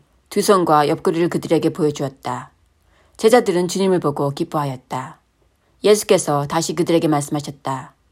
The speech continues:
"너희에게 평화가 있기를 빈다. 아버지께서 나를 보내신 것 같이 나도 너희를 보냈다." 이렇게 말씀하신 다음에 그들에게 숨을 불어넣으시고 말씀하셨다. "성령을 받아라.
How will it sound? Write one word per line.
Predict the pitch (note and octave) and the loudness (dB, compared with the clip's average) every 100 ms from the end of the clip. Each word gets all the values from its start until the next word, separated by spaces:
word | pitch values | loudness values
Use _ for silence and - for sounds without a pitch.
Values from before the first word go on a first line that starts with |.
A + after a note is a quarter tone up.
| _ _ _ _ - | _ _ _ _ 2
"너희에게 | G3+ G#3+ F#3+ D#3 D3 D3 | 6 8 6 4 0 -2
평화가 | C#3+ A3 G#3+ F3 | -2 2 2 2
있기를 | D#3 D#3+ D#3 | -2 -2 -2
빈다. | D3 C#3+ C#3 C3 - _ _ _ _ _ _ | -2 -4 -6 -8 -14 _ _ _ _ _ _
아버지께서 | G3 A3+ A3+ A3+ G#3+ | 4 4 2 2 4
나를 | F#3+ E3+ E3 | 4 4 2
보내신 | E3 E3 F3 E3 | 0 0 0 -2
것 | D3 | -2
같이 | D3 D3 - D3 D3 - _ _ | -4 -8 -8 -8 -8 -10 _ _
나도 | F3+ F#3+ | 2 4
너희를 | F3 E3 E3 | 2 2 0
보냈다." | D#3 D3+ C#3+ - C3 D#3 _ _ _ _ _ _ _ _ | -2 -6 -6 -8 -10 -12 _ _ _ _ _ _ _ _
이렇게 | A3 A#3+ B3 | 2 4 4
말씀하신 | G#3 F#3+ G3+ F#3 F#3+ | 2 2 0 0 0
다음에 | E3 D3 C#3+ C#3 C#3+ - _ _ | 0 0 -2 -4 -8 -14 _ _
그들에게 | G3+ G#3 F3+ E3 | 0 2 2 2
숨을 | D3+ G3+ G#3 G3 | 0 0 0 -2
불어넣으시고 | - E3+ E3 D#3 D3 - D3+ | 0 -2 0 -4 -4 -6 -4
말씀하셨다. | D3 C#3+ D3+ C#3+ C#3+ - C#3 D3 - _ _ _ - | -2 -4 -6 -10 -12 -12 -12 -12 -18 _ _ _ -2
"성령을 | A3 G#3 G3 F#3 | 2 2 2 0
받아라. | E3+ D3 C#3+ C#3 D3 | -2 -2 -2 -4 -10